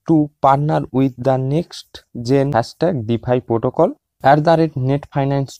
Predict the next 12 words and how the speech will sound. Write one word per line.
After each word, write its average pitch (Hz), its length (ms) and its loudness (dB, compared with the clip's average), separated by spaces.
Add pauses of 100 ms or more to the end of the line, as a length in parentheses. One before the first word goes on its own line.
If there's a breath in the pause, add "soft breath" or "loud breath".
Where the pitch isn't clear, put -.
to 131 80 2 (160)
enable 123 480 0
both 135 380 0
asset 120 400 -4
to 135 120 0 (100)
operate 120 540 0
on 175 240 0
multi-chain।" 90 560 -4 (240)
ये 175 100 6
लोग 196 260 4
एक्साइटेड 170 680 0
है 156 220 0